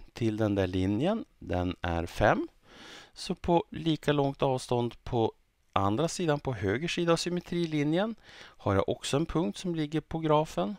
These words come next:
där. Och om det avståndet är fem och det avståndet är fem så är ju x-koordinaten tio och y-koordinaten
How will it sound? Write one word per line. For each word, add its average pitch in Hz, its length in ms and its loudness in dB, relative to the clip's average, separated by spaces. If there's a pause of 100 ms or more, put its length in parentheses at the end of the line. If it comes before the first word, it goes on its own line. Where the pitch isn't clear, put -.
(120)
där. 165 380 2 (420)
Och - 360 -6
om 113 140 0
det 104 200 4
avståndet 151 500 0
är 165 40 0
fem 165 300 2
och 135 160 -8
det 104 200 2
avståndet 98 540 0
är 123 40 -4
fem 190 420 2
så - 200 -8
är 101 140 2
ju 101 200 0
x-koordinaten 95 1160 -4 (760)
tio 127 500 0 (100)
och - 400 -8
y-koordinaten 92 960 -2